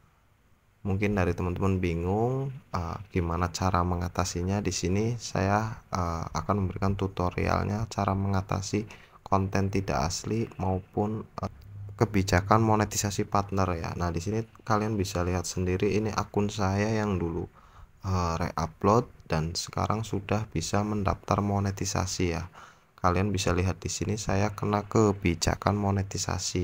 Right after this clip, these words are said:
ya. Nah, gimana caranya? Oke, di sini saya akan memberikan tutorialnya gimana caranya ya. Oke, yang pertama kalian langsung saja masuk di Facebooknya ya.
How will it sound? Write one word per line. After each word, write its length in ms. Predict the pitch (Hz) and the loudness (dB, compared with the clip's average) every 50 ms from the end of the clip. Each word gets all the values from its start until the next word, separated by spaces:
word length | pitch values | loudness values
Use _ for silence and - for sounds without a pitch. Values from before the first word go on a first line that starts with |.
| 85 | -2
ya. 240 | 80 80 87 92 - - - _ - _ _ _ _ _ _ _ _ _ _ _ _ _ - | -2 -4 -8 -10 -14 -16 -20 _ -20 _ _ _ _ _ _ _ _ _ _ _ _ _ -2
Nah, 160 | 85 90 82 - - | 0 0 0 0 0
gimana 400 | - 95 87 87 87 87 90 87 85 | 0 2 4 4 4 4 2 2 2
caranya? 720 | - 95 90 90 90 90 95 98 107 117 127 127 113 - - - | 2 2 4 4 4 2 2 0 0 0 0 -2 -4 -6 -6 -4
Oke, 480 | 98 98 98 - - 104 120 120 113 113 | -4 -4 -2 0 0 0 0 0 -2 -4
di 80 | - | -4
sini 320 | 95 - - 82 90 95 98 | -6 -4 -2 0 0 0 0
saya 240 | - 95 92 92 - | 0 -2 -2 -2 -2
akan 240 | 107 104 98 98 | -2 0 0 2
memberikan 480 | 95 92 95 92 80 - 90 90 92 - | 2 2 0 0 -2 -2 -2 -2 -2 -2
tutorialnya 960 | 92 92 95 - 90 90 - 90 87 90 90 92 95 98 101 107 113 113 - | -4 -4 -2 -2 -2 0 0 0 0 2 0 0 0 0 0 -2 -2 -4 -4
gimana 480 | - - 82 82 80 78 80 80 80 - | -2 -2 -2 0 0 -2 0 -2 -2 -2
caranya 400 | - 82 87 87 90 92 92 82 | -4 -2 -2 0 0 0 0 0
ya. 160 | 78 78 85 - - - - - - - _ _ _ _ _ _ _ - - - - - - - _ _ - _ _ _ _ _ _ _ - | 0 -2 -4 -6 -10 -16 -20 -20 -20 -20 _ _ _ _ _ _ _ -20 -18 -18 -18 -18 -20 -20 _ _ -20 _ _ _ _ _ _ _ 0
Oke, 320 | 107 107 - 123 123 127 | 0 2 4 6 6 6
yang 240 | 127 127 120 120 117 | 6 6 4 4 6
pertama 480 | - 120 - - - 113 113 113 117 120 | 4 4 4 6 4 4 4 6 4 2
kalian 400 | 117 - 117 117 113 117 117 117 | 4 4 4 4 4 4 4 4
langsung 400 | 117 113 113 113 - 113 110 107 | 4 2 2 0 0 0 0 0
saja 400 | - 113 107 104 - - 110 113 | 2 0 0 0 2 2 2 4
masuk 400 | 113 107 107 104 - - 113 107 - | 4 2 0 0 0 -2 -2 -2 -2
di 80 | - - | -4 -4
Facebooknya 720 | 90 - - 92 92 - - - 85 - - - 95 90 | -4 -2 -2 -2 -2 -4 -4 -4 -4 -4 -2 -2 -2 0
ya. 240 | 85 80 73 65 80 | 0 -2 -2 -4 -6